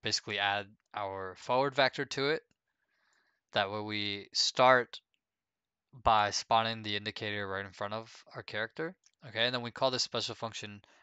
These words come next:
called wait target data. And this will basically spawn in a gameplay ability target actor, which is that indicator that you saw. And it,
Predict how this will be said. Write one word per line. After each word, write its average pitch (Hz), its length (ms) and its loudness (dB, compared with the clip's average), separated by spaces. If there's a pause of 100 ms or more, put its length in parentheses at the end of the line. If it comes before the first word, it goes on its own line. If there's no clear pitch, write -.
(100)
called 107 220 -4
wait 113 300 0
target 113 340 -4
data. 95 300 -4 (800)
And 120 140 -8
this 147 220 4
will 135 340 2 (180)
basically 123 680 0 (240)
spawn 123 520 4
in 117 460 -4 (640)
a 107 580 -2 (180)
gameplay 117 800 0
ability 110 480 -6
target 110 420 -4
actor, 170 460 -2 (220)
which 113 200 -8
is 104 540 -4
that 107 200 -4
indicator 117 500 -6
that 110 180 -6
you 107 80 -10
saw. 113 340 0 (960)
And 101 760 -4 (200)
it, 104 440 -4